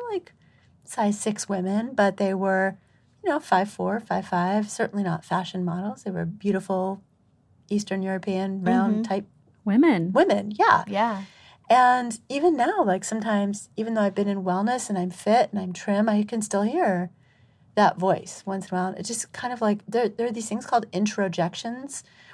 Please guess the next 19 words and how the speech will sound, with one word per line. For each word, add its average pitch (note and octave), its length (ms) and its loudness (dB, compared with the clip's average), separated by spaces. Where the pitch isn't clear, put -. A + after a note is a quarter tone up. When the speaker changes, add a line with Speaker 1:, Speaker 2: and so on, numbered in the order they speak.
Speaker 1:
which A#3 260 0
are G#3 60 2
stories A3+ 560 2
or F3 80 0
words G3 460 2
or E3 80 -2
terms G3+ 440 -2
or E3+ 80 -2
voices F3 460 -2
or F3+ 80 -2
things G#3+ 300 -4
that G#3+ 160 0
we F3 80 -2
hear F3 500 -2
that A3 120 4
are G3+ 100 0
cultural, F3+ 640 -4
that - 180 2
aren't A#3+ 240 2